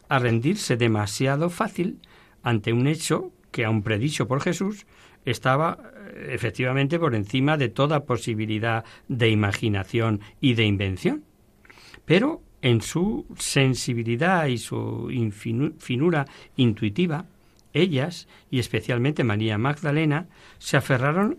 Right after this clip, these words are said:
a la realidad y corrieron a donde estaban los apóstoles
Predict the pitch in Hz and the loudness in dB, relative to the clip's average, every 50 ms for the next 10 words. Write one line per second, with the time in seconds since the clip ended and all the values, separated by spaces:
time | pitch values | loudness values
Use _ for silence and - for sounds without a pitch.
0 | - - 131 127 120 117 110 107 107 107 104 104 104 98 104 117 175 254 254 - | -2 0 2 4 4 4 2 2 0 0 0 0 0 0 0 2 0 0 0 -4
1 | - - - - - _ _ - - - - - - - 180 180 - 226 208 226 | -12 -20 -20 -20 -20 _ _ -20 -20 -20 -20 -14 -2 0 0 0 2 2 2 4
2 | 233 247 254 240 233 233 247 254 277 294 320 - - 143 127 120 120 120 117 113 | 4 4 4 4 4 4 2 2 0 0 -4 -4 -2 0 2 4 2 2 2 0
3 | 110 - - 160 165 180 165 170 180 175 220 180 185 180 160 165 - 170 170 175 | -2 0 0 2 2 4 2 2 2 0 -2 0 0 -2 -2 0 0 0 0 0
4 | 175 175 | 0 -2